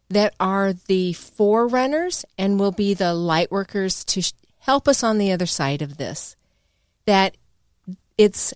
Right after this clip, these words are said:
as we're looking at our systems and we are deciding what to keep, and, and I want to say we're not going to tear it all down. Please, let's not do that. Let's analyze and disassemble the pieces that don't work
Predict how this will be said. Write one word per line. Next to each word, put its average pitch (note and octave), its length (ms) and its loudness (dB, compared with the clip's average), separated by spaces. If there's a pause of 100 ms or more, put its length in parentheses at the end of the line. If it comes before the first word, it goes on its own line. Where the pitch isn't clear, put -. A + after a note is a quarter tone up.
(140)
as C4+ 260 4
we're C#4 140 0
looking A#3 340 -2
at G#3+ 80 -2
our G3+ 100 -2
systems D#3 640 -10
and F3+ 240 -2
we F#3+ 300 0
are D#3+ 440 -2 (420)
deciding F#3+ 600 0
what G3+ 280 0
to A3 100 -4
keep, F3+ 460 -4
and, D#3+ 400 -2
and F3 140 0
I F#3 80 2
want G#3 380 2
to A3+ 120 0
say F3+ 260 0
we're E3 200 -2
not E3+ 480 2
going D3 320 -4
to D#3+ 160 -6
tear D3+ 260 -2
it C#3+ 60 -2
all C#3 140 -2
down. C#3+ 260 -4
Please, G#3 400 -2
let's D3 240 -6
not B2+ 200 -8
do D3+ 140 -4
that. C#3 300 -4 (520)
Let's C#4+ 300 0 (180)
analyze F#3+ 680 2
and F#3 160 0
disassemble G#3 720 0
the E3+ 80 -6
pieces C#4+ 600 -2
that E3 120 -8
don't D#3 240 -6
work D3 220 -10